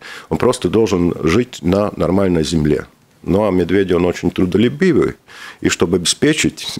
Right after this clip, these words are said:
<laughs> нормальную землю под ногами, да, ну, это должна быть территория вот приблизительно такая же, как у, у тигров. А я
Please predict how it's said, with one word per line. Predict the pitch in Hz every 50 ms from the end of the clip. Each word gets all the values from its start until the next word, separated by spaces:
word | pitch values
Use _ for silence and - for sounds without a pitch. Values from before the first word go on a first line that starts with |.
| - -
<laughs> | - - - -
нормальную | - 90 90 92 92 95 95 87 85 82 80 78 76 76 - -
землю | - 73 73 139 147 131 104 -
под | - 117 113 85
ногами, | 80 78 80 85 87 73 - -
да, | - 90 98 110 - - - - - -
ну, | -
это | 123 - 123
должна | 113 110 104 98 98 113 113
быть | 101 90 -
территория | - 87 87 87 - - 127 143 139 104 87
вот | 80 85 -
приблизительно | - 80 - - 82 78 - 101 104 - 90 80
такая | - 69 - - - 104 107 92
же, | 78 80
как | - - 92 92 - -
у, | - - - - 78 80 - - -
у | - - 85
тигров. | - - 78 78 - - - - - _ _ _ _ _ _ _ _ _ -
А | -
я | 160 104 107 107 110 104 90